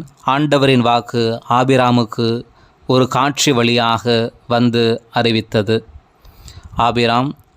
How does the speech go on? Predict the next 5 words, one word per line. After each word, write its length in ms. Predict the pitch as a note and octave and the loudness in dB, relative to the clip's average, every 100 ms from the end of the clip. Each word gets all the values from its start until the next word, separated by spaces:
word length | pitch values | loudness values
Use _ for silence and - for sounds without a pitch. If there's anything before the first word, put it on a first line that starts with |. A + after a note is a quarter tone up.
| _ - | _ -4
"அஞ்சாதே, 560 | C3 B2 B2+ A2 A2+ A#2 - _ _ _ _ _ _ _ _ _ _ _ _ _ _ _ _ | 0 2 0 0 -2 -4 -10 _ _ _ _ _ _ _ _ _ _ _ _ _ _ _ _
நான் 240 | C3+ C#3 C#3 | -2 0 0
உனக்கு 640 | C3 C3+ - B2+ B2+ B2 - | 0 0 0 0 0 -2 -2
கேடயமாக 560 | C#3 C#3 B2+ A#2+ A2+ | 2 2 2 0 0
இருப்பேன், 500 | A#2+ A2 A2 A#2 A2 | -2 -2 -2 -2 -2